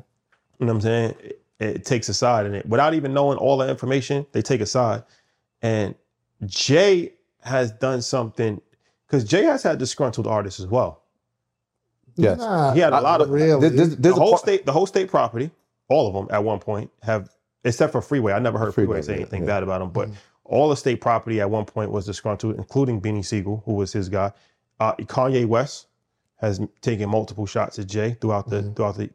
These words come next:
Speaker 1: the course of the years. Um, a mill. I don't wanna go down a rabbit hole, but there's been, but Jay has been able to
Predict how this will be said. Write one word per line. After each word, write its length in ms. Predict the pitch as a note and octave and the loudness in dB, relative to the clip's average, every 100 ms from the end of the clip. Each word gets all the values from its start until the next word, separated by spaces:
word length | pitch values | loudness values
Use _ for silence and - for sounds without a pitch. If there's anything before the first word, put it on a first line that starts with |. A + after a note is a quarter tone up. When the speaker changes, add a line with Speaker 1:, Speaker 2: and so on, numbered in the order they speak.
| - | -12
Speaker 1:
the 80 | G#2 | -6
course 280 | A2+ G#2 | -4 -4
of 40 | G#2 | -4
the 80 | G#2 | -2
years. 320 | A2 A2+ - _ _ _ _ | 0 -2 -6 _ _ _ _
Um, 460 | G#2+ G#2 G2+ G2 - - | -4 -2 -2 -4 -8 -4
a 100 | G#2 | -4
mill. 540 | G#2+ A2+ A2+ A2 A2+ _ _ _ _ | 0 0 2 0 -2 _ _ _ _
I 80 | F3+ | 0
don't 180 | G3+ E3 | 2 2
wanna 180 | D#3+ B2 | 0 0
go 180 | G#2+ B2+ | 2 2
down 180 | A#2 | 2
a 60 | A2+ | 2
rabbit 280 | B2+ B2 G#2+ | 2 2 0
hole, 140 | G#2+ | -2
but 160 | G2 A2 | -2 -2
there's 160 | D3 | -2
been, 220 | B2+ C3+ - | 0 -2 -2
but 260 | A2 A#2+ A2 | -2 -2 -4
Jay 360 | F#2+ B2+ E3 D3 | -4 0 2 2
has 180 | C3+ | -2
been 240 | A#2 B2+ - | -2 -4 -2
able 360 | A#2+ B2+ A2 A#2 | -2 -2 -2 -4
to 380 | - - A2+ - | -4 -2 -2 -2